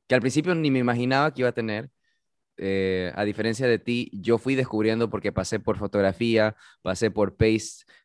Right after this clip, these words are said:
eh, pasé por stickers, por fanzines, o sea, he explorado muchos caminos hasta que encontré el collage digital como un foco y decir, "Ok,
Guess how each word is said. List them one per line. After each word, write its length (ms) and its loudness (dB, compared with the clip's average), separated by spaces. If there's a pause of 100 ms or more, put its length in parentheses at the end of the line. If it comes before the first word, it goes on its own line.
(120)
eh, 360 0
pasé 200 -4
por 160 -2
stickers, 480 -2
por 200 -2
fanzines, 760 0
o 40 -8
sea, 240 0
he 120 4
explorado 480 4
muchos 480 2
caminos 500 -2
hasta 220 -6
que 80 -8
encontré 340 -6
el 60 -4
collage 320 -2
digital 380 0
como 280 -2
un 200 -2
foco 440 0 (300)
y 80 -4
decir, 240 -2
"Ok, 140 -2